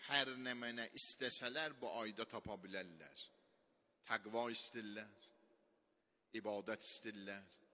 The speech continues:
zikri ilahi istirlər, isar-ı şücaət istirlər. Hamısından balatər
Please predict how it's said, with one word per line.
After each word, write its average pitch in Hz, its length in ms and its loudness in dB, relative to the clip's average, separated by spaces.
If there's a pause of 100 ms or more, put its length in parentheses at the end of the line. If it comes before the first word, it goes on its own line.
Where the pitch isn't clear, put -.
(480)
zikri 110 540 0
ilahi 101 440 0
istirlər, 104 800 -4 (800)
isar-ı 117 520 2
şücaət 107 600 0
istirlər. 98 840 -4 (680)
Hamısından 101 800 -6
balatər 95 840 -2